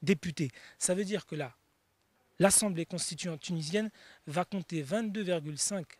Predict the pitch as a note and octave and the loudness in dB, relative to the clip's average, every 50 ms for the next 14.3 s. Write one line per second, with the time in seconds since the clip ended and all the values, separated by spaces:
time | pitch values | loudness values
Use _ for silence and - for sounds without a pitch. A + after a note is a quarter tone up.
0 | _ _ _ _ - A#3 A3+ - - - - G3+ D#3 C3 - - - - _ _ | _ _ _ _ -4 -4 -2 0 0 0 0 0 -2 -4 -8 -14 -20 -20 _ _
1 | _ _ _ - D3 C#3+ C3 C#3 F#3 F3 - F3 D3+ - D#3 C#3 B2 - - - | _ _ _ -8 -8 -6 0 0 0 0 0 -4 -6 -4 -4 -6 -6 -6 -2 2
2 | F#3+ G#3 A3 A3 G#3 - _ _ _ _ - D#3 D3 C#3+ D3 C#3+ D#3 E3 D3+ D#3+ | 2 2 2 0 -2 -8 _ _ _ _ -10 -8 -8 -8 -6 -6 -6 -6 -4 -4
3 | D#3 D3+ D3 - F#3 F3+ E3 C#3+ D3 D#3+ - F#3 E3 D3 B2+ - - - - - | -4 -4 -4 -4 -4 -4 -4 -4 -6 -8 -8 -10 -10 -10 -10 -12 -14 -14 -10 -10
4 | D#3 C#3+ C#3+ C#3 C#3 B2+ B2+ B2 C#3 A2+ - _ _ _ _ _ - - - _ | -6 -6 -4 -4 -4 -6 -6 -8 -8 -10 -12 _ _ _ _ _ -20 -20 -20 _
5 | _ - D3 D#3+ E3+ - - - - - E3 E3+ G#3+ G#3+ - - - G#3+ E3 D3+ | _ -10 -6 -6 -6 -6 -6 -18 -12 -6 0 2 4 6 6 4 4 2 0 0
6 | C#3+ D3 D#3 D#3 D#3 D3+ C#3 D3+ C#3+ - - - D3 D3 C#3+ C3+ - - - D3+ | -2 -2 -4 -2 -4 -4 -4 -4 -2 -2 -2 -2 -2 -6 -6 -4 -4 -4 -2 0
7 | D3+ F#3+ G#3+ A3 _ _ _ _ _ _ _ _ _ - - - - F3+ F3 F#3 | 0 0 -2 -2 _ _ _ _ _ _ _ _ _ -2 -2 0 0 0 0 0
8 | F#3 F3+ E3 E3+ - F#3+ E3+ C#3+ C3 - _ _ _ - - C3 - - G#3+ A3+ | 0 -2 -4 -4 0 0 0 0 -2 -8 _ _ _ -14 -12 -10 -4 2 2 4
9 | F#3 G3 G3 F3 F#3+ E3+ - D3+ C#3+ D3 C#3 - D#3+ D3+ C#3+ - - D#3 - D#3 | 4 4 2 2 0 -4 -4 -6 -6 -6 -2 0 0 0 0 -2 -6 -8 -8 -8
10 | C#3 - E3 E3 D#3+ D3+ D3 C#3 B2 - - - - - - _ - F3 F3 D#3 | -8 -2 -2 0 2 2 0 0 -2 -8 -18 -20 -20 -20 -20 _ -8 -8 -6 -4
11 | F#3 E3+ - G3+ F3+ D#3+ D#3 D3+ D3 C#3 B2+ B2+ D#3+ G#3 A#3 A#3 - - - - | -4 -4 -2 -2 0 2 2 2 0 -2 -2 2 2 2 2 2 -2 -12 -20 -20
12 | - _ _ _ - F3 - - F#3+ F3+ F3+ F3 F3+ G3+ G3+ - - F3+ - F3+ | -20 _ _ _ -6 -4 -2 0 0 0 0 0 0 -2 -2 -2 -4 -6 -6 -4
13 | D3 D#3 F3+ G#3 F#3 G3 F#3 F3+ E3+ D#3+ D#3+ - - - D#3 C#3+ E3 F#3+ - - | 0 2 2 2 2 0 -2 -2 -2 -4 -4 -4 -4 -6 -6 -4 -4 -4 -2 -2
14 | - F3+ E3 F#3+ G3+ | -2 0 -2 -2 -4